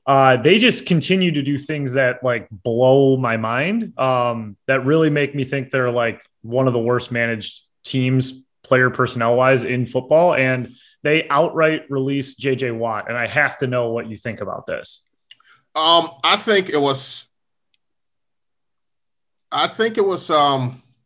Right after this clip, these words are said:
Speaker 2: it was not as bad as you, as you think. And
Speaker 1: Okay.
Speaker 2: hear me, hear me out. I
Speaker 1: Yeah,
Speaker 2: think
Speaker 1: I, I got it. Yeah, I got you, 'cause I just,
Speaker 2: he,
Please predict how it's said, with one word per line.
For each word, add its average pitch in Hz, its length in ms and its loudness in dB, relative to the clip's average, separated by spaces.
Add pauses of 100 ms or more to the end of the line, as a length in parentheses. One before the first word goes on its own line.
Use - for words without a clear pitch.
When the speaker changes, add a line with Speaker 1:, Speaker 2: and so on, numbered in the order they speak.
(260)
Speaker 2:
it - 160 -12
was 214 200 -6
not 208 160 -4
as 139 60 -6
bad 123 260 2
as 120 140 -8
you, 120 160 -12 (120)
as 110 220 -8
you 120 140 -6
think. 120 380 -10 (580)
And - 100 0
Speaker 1:
Okay. 120 160 4
Speaker 2:
hear 120 160 6
me, 160 280 0
hear 170 180 2
me 175 140 2
out. 110 120 -2
I 139 80 6
Speaker 1:
Yeah, 175 60 4
Speaker 2:
think 175 420 6
Speaker 1:
I, 135 80 4
I - 20 4
got 147 180 6
it. 135 100 4
Yeah, 135 140 4
I 104 80 2
got 123 280 2
you, 101 80 -8
'cause 117 140 -10
I 127 140 2
just, 127 160 0
Speaker 2:
he, - 180 -4